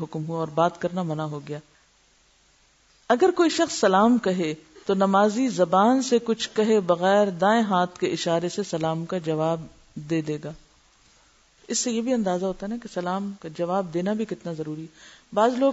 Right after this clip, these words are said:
تو دیکھ کے بھی آنکھیں بند کر لیتے ہیں اور پاس سے گزر کے انجان ہو جاتے ہیں۔ اس میں ایک بڑی حکمت کی بات ہے، آج الحمدللہ آپ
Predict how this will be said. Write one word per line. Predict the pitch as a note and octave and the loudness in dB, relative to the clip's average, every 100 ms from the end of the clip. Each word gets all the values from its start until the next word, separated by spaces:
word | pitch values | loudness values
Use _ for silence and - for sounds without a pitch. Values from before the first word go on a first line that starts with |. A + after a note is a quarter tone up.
| C4+ | 0
تو | B3+ A#3+ F3+ D#3+ D#3+ _ _ _ _ D#3 | -2 0 0 -6 -18 _ _ _ _ -6
دیکھ | F#3+ A3 | -4 -4
کے | B3 | -6
بھی | A#3 | -4
آنکھیں | A#3 A3+ G#3+ | -4 -4 -4
بند | G3 G3+ | -4 -4
کر | G#3+ | -6
لیتے | G#3 G3+ G3+ | -8 -8 -8
ہیں | G3+ | -6
اور | F3+ E3+ - | -6 -8 -4
پاس | F3 F3 | -4 -2
سے | F#3 E3+ | -8 -6
گزر | F3+ F3+ | -8 -8
کے | - F3 - _ - | -8 -10 -10 _ -4
انجان | F#3 E3+ F#3 F#3+ | -2 0 0 0
ہو | F#3+ | -2
جاتے | F3+ E3+ G3 | -2 -2 -6
ہیں۔ | B3+ _ _ _ _ _ _ _ - | -8 _ _ _ _ _ _ _ -6
اس | B3 C4+ | -6 0
میں | C#4+ | 0
ایک | |
بڑی | A#3+ D#4+ C#4 | 2 4 4
حکمت | - A#3 A#3 | 2 2 0
کی | F#3+ | 0
بات | E3 E3 F3 | 2 2 2
ہے، | |
آج | D#3+ D#3+ | -2 0
الحمدللہ | F3 G3 G#3+ G3+ F#3 F3+ | -2 0 -2 0 -2 -2
آپ | F#3 | -2